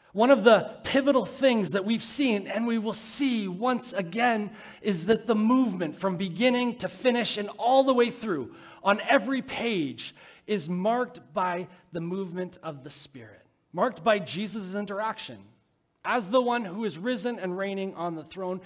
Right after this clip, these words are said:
If you remember back at the beginning, Jesus told his disciples to hang out in Jerusalem and that, uh, the, the Spirit would come and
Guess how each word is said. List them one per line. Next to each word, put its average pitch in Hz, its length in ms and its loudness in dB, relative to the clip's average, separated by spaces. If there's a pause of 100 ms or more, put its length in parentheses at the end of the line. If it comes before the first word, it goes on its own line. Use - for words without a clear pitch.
(280)
If 220 100 2
you 233 120 2
remember 269 280 4
back 262 300 2
at 247 140 -2
the 240 40 -8
beginning, 190 540 -4 (300)
Jesus 240 480 0
told 240 280 -2
his 220 120 -2
disciples 160 640 -6
to - 60 -12
hang 220 360 -2
out 202 160 0
in 185 100 -4
Jerusalem 131 600 -12 (840)
and 180 240 -2
that, 180 240 -4 (300)
uh, 160 220 0 (420)
the, 175 240 -4 (100)
the 208 80 -4
Spirit 262 440 -2
would 233 100 -6
come 151 320 -10
and 202 260 4